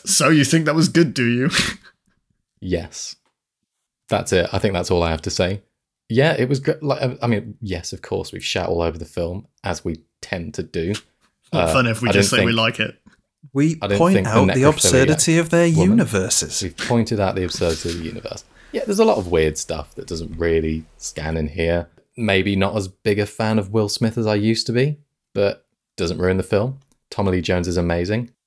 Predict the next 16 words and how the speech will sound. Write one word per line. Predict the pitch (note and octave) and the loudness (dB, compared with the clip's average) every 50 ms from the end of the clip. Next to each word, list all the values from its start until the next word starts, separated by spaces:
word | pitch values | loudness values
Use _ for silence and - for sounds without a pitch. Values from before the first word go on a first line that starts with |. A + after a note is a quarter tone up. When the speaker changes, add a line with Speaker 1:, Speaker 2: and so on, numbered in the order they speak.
| _ _ - | _ _ -10
Speaker 1:
Awesome, | C3+ C3 G2 E2+ E2 D#2 | -6 -4 -2 -2 -2 -4
Speaker 2:
Uh, | D#2 | -4
Speaker 1:
yeah. | E2+ | -2
Speaker 2:
Vincent | G#2 A2 G#2+ G#2 - - G#2+ F#2+ - - F2+ F2 | 0 0 0 0 0 -2 0 -2 -2 -6 -8 -6
D'Ono-, | - G2+ F#2 F2+ F2 F2 F2+ F2 F2+ F2 E2+ | -2 0 0 0 0 0 -2 -2 0 0 -2
whatever | E2 E2+ E2+ F2 E2+ E2+ F2+ F2+ | -2 -2 0 -2 -2 -2 -2 -4
his | F2+ E2 - | -4 -4 -4
surname | - G2+ F#2 F#2 F2+ F#2 F#2 F#2 | -4 -2 -2 -2 -2 -2 -2 -2
is, | F#2+ F#2 F#2 F#2 | -2 -2 -2 -2
Speaker 1:
D'Onofrio. | G#2 G2+ G2 - - G2+ G2 G2+ A2 - _ _ _ - | -4 -6 -8 -10 -10 -10 -10 -10 -10 -14 _ _ _ -6
Speaker 2:
is, | A2 G#2 G2+ G2 G2+ - - _ _ _ _ _ _ - | -4 -2 -2 -2 -6 -10 -14 _ _ _ _ _ _ -10
uh, | G#2+ - - _ _ _ _ _ _ _ _ - | -10 -10 -10 _ _ _ _ _ _ _ _ -12
puts | - - C3 - - | -6 -6 -4 -4 -2
in | A2+ G2 F#2+ F#2 F#2+ - - G2+ - | -2 0 0 -2 -4 -6 -10 -16 -16
such, | - - - - - - - B2+ - - _ - - - - - _ _ _ _ _ | -14 -12 -10 -8 -8 -6 -6 -6 -6 -8 _ -16 -14 -14 -14 -16 _ _ _ _ _
such | - - - - - - - - A2 - - - - - - - | -14 -10 -8 -6 -4 -4 -2 -2 -2 -4 -4 -8 -10 -10 -10 -10